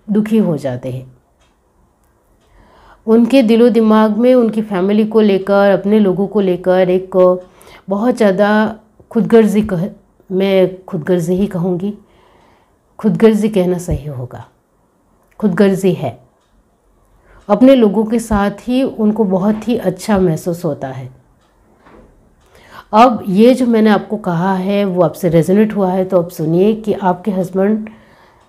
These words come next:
क्या सोचते हैं आपके बारे में। आपके husband की सोच आपको लेकर यही है कि आप बहुत ही अच्छे तरीके से घर संभालते हो, मेरा बहुत अच्छे तरीके से ध्यान रखते हो, मेरे जीवन में जो भी सेल्फ वर्थ issue है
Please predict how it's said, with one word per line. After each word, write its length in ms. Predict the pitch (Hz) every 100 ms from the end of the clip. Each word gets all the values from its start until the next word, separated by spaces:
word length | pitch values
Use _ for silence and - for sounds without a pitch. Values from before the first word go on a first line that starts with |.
| _
क्या 240 | 226 226 240
सोचते 440 | - 175 170 185
हैं 160 | 175 196
आपके 280 | 156 - 156
बारे 260 | 143 135
में। 160 | 143 156 - _ - -
आपके 280 | 208 208 254
husband 480 | 220 196 196 226 226
की 60 |
सोच 380 | 226 214 208 214
आपको 240 | 185 -
लेकर 280 | 202 190 202
यही 280 | 180 175 202
है 240 | 175 196
कि 140 | 190 190
आप 160 | 170
बहुत 460 | 156 165 175 190 -
ही 60 | 202
अच्छे 240 | - 202
तरीके 320 | 180 175 180
से 140 | 170 170
घर 180 | 156 160
संभालते 540 | 156 139 135 135 127
हो, 160 | 127 170 _ _ _ _ _ _ - 170
मेरा 300 | 202 226 233
बहुत 360 | 190 180 214
अच्छे 200 | 190 185
तरीके 340 | 190 185 185 185
से 160 | 190 180
ध्यान 380 | 165 165 180 185
रखते 280 | 180 185
हो, 260 | 180 190 190 - _ _ _ _ _ _ _ - _
मेरे 320 | 196 226 262
जीवन 360 | 254 226 190 196
में 440 | 190 185 196 214 214
जो 300 | 202 214 226
भी 160 | 240
सेल्फ 420 | 226 202 180 175 202
वर्थ 200 | 196 190
issue 320 | 170 - 190
है 300 | 156 165 127